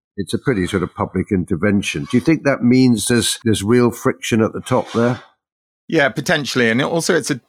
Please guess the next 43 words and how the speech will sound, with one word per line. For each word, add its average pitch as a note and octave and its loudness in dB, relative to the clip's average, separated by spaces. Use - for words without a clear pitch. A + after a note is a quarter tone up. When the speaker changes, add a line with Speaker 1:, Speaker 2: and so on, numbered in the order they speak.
Speaker 2:
dangerous, D#3 -2
uh, A2+ 2
a A#2 2
line A2+ 2
to G#2+ -8
go B2 0
down F2 0
for F2 -10
Zaluzhny. E2+ -4
I F2 -6
mean, G2+ 0
after A2+ -2
all, G2 2
he G#2 -4
is A2+ 0
sackable F2+ -4
by, C#2 -8
uh, E2 -12
Zelensky. E2 -6
I F#2+ 2
wouldn't G#2 -2
advise F2+ -2
it, D2+ -10
frankly, D#2 -10
because, E2 -8
of F#2+ -8
course, G#2+ -2
Zaluzhny G2 -2
is F2 -8
a F2+ -2
highly G#2+ -2
effective E2+ -6
commander, G#2 -2
so F2+ -2
he G#2+ 0
may A#2 0
feel A2+ -4
he's G2+ -2
relatively G2 -2
safe F2+ -2
in G2+ -4
that A2 -2
sense. D#2 -8